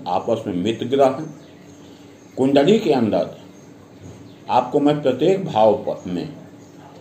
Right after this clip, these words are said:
ये अगर हैं तो किस प्रकार का लाभ, किस प्रकार का हानि देते हैं, ये तीनों मित्र ग्रहों के बारे में आप सुनिए।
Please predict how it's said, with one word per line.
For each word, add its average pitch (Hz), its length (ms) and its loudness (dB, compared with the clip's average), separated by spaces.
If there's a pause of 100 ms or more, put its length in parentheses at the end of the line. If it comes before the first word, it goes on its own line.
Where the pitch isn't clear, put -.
(140)
ये 107 100 0
अगर 113 280 4
हैं 120 640 -2 (260)
तो 104 80 -2
किस 151 240 -2
प्रकार 123 440 2
का 117 100 2
लाभ, 107 400 -2
किस 135 140 -6
प्रकार 110 380 -2
का 107 140 -4
हानि 101 380 -4
देते 120 320 -4
हैं, - 320 -12 (840)
ये 113 80 2
तीनों 139 380 2
मित्र 127 320 2
ग्रहों 107 340 0
के 117 160 -6
बारे 92 280 -2
में 101 120 -2
आप - 80 -6
सुनिए। 52 420 -14